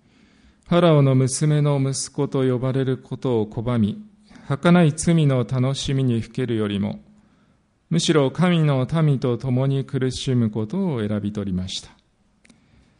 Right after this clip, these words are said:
彼はキリストのゆえに受ける恥ずかしめを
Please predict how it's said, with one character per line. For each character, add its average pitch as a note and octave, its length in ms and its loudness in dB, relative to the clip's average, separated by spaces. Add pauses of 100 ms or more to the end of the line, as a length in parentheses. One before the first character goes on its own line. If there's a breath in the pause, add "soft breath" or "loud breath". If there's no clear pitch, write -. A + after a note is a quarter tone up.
(320 soft breath)
彼 D#3 220 4
は C#3 280 4
キ - 180 -4
リ E3+ 140 2
ス - 160 -4
ト F3 120 2
の E3 140 2
ゆ D#3+ 200 2
え D#3+ 40 0
に C#3+ 140 2
受 C3 200 -2
け E3+ 140 -2
る C3+ 180 0
恥 A#2 200 -4
ず B2+ 80 -10
か C3+ 160 -2
し - 180 -4
め B2 180 2
を A#2 220 -2